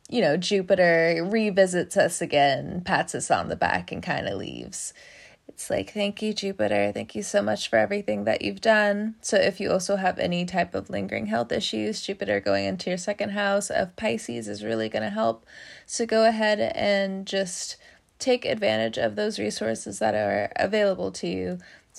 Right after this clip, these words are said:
Be safe. Of course, wash your hands, wear a mask.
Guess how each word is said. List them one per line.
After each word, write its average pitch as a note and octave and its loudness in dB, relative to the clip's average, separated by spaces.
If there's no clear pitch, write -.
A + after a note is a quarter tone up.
Be E3 -2
safe. A3 -2
Of F3+ -6
course, F3+ 2
wash F3 0
your F3 -4
hands, G#3+ 0
wear F3 0
a D#3+ -4
mask. G3 -4